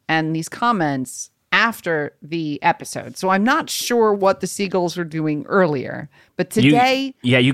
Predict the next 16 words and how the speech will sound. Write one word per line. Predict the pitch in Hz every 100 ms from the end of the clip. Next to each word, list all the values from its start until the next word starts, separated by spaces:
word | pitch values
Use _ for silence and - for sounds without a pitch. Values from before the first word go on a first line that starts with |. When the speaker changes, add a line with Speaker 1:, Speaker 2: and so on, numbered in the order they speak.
| 131
Speaker 2:
earlier | 135 165 180 156
in | 131
this | 139 -
e-, | 131
very | 131 147 131
episode, | 131 135 143 123
you | 113
closed | - 131 139 135
the | 120
window. | 110 123 110 - - -
<laughs> | _ _ _ _ 175
Speaker 1:
Okay. | 185 180 151 - -
Well, | 175 180
today | 226 233 285 196 170 175 180 _ _ _ _ _ -
it | 208
has, | 214 214 185 -